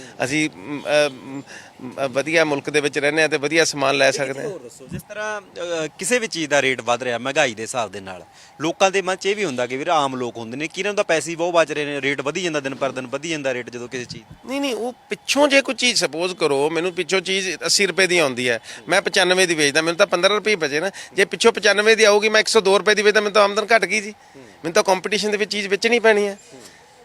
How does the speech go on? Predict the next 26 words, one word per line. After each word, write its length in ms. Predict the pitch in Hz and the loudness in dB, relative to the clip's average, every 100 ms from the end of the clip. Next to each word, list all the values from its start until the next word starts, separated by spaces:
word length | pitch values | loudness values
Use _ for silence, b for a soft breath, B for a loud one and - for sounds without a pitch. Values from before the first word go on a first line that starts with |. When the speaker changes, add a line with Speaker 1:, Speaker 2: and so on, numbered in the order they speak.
| - | -4
Speaker 1:
ਮੇਰੀ 260 | 135 170 | 0 2
ਤਾਂ 380 | 190 185 190 196 | 2 2 4 4
ਅੱਗੇ 260 | 156 123 170 | 2 0 0
ਜੇ 140 | 175 | 0
ਪੰਦਰਾਂ 360 | 180 160 156 175 | -2 -2 2 2
ਪਰਸੈਂਟ 280 | 175 180 170 | 2 0 2
ਬਚਦਾ 320 | 151 143 160 | 2 4 2
ਸੀ, 120 | 170 | 2
ਹੁਣ 120 | 170 | 0
ਮੈਨੂੰ 220 | 170 185 | 0 0
ਨੌ 160 | 175 175 | 4 4
ਪਰਸੈਂਟ 300 | 180 175 185 | 4 2 2
ਬਚ 180 | 147 131 | 2 2
ਰਿਹਾ। 120 | 147 | 2
ਕਹਿਣ 200 | 175 196 | 4 4
ਨੂੰ 100 | 226 | 4
ਮੇਰੀ 180 | 202 185 | 4 2
ਇੱਕ 100 | 147 | 2
ਸੌ 140 | 156 | -2
ਦੋ 160 | 143 147 | 0 -2
ਰੁਪਏ 180 | 143 175 | 0 -2
ਦੀ 100 | 180 | -2
ਚੀਜ਼ 200 | 180 175 | -4 -4
ਵਿਕ 180 | 165 | -2
ਰਹੀ 220 | 165 170 | -2 0
ਹੈ, 100 | 170 | -2